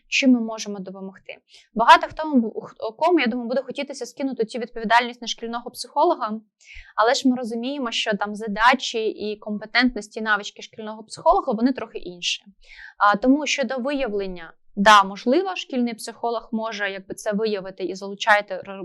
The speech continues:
р-, працюють разом. Але щодо роботи саме з такими кейсами, це навряд чи буде шкільний психолог.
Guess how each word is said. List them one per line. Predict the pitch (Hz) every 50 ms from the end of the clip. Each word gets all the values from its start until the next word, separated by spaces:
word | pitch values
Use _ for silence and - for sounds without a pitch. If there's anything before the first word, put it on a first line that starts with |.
| 190 196
р-, | 202
працюють | 202 208 214 208 202 - 220 202 208 196
разом. | 202 202 196 226 240 294 453 427 _ _ _ _ - - - _ _
Але | - 214 220 240 254
щодо | - - - 269 233 254 240 - - - 214
роботи | 220 226 208 226 302 359 - 311
саме | - - 254 233 226 226
з | 220
такими | - 208 - - 208 202 202
кейсами, | 202 208 190 196 - - 190 185 190 - - - - -
це | _ - 277
навряд | 269 262 220 196 190 175 175
чи | - - 175
буде | 180 170 170 170
шкільний | - - _ 175 175 175 175
психолог. | - - 185 - _ - - - -